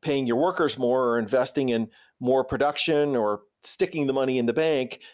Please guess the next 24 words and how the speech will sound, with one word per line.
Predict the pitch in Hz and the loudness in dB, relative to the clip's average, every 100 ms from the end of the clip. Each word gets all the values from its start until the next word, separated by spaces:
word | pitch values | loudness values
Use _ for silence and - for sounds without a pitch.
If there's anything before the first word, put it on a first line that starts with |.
| _ | _
you | 127 147 | -4 -4
buy | - 147 156 180 | 0 0 2 2
your | 208 147 131 - | 2 2 0 0
own | 175 170 190 190 185 | 0 2 0 0 -2
stock. | - - 147 123 78 - - _ _ _ | -4 -2 -2 0 -2 -8 -20 _ _ _
And | 151 151 | -4 -2
when | 156 | 0
you | 139 | 0
buy | 147 160 | 0 0
your | 175 151 135 | 2 2 2
own | 127 120 | 0 -2
stock, | - - 135 165 214 - _ _ | -4 -2 0 0 -4 -12 _ _
you | 131 131 | -6 0
reduce | 139 113 110 160 202 202 - | 0 -2 -4 -2 0 -2 -2
the | 139 | -2
number | 131 139 139 131 | 0 0 0 0
of | 113 113 | 0 -2
shares, | - 139 131 147 190 233 240 - _ _ _ _ | -2 0 2 2 2 0 -2 -4 _ _ _ _
which | 151 151 160 | -2 -2 -2
means | 160 160 151 | 0 0 0
that | 143 | -2
the | 151 139 | 0 -2
existing | 113 135 190 - 185 160 | 0 0 -2 0 -2 -2
shareholders | - 147 139 135 131 131 131 120 | 0 0 0 0 2 2 2 0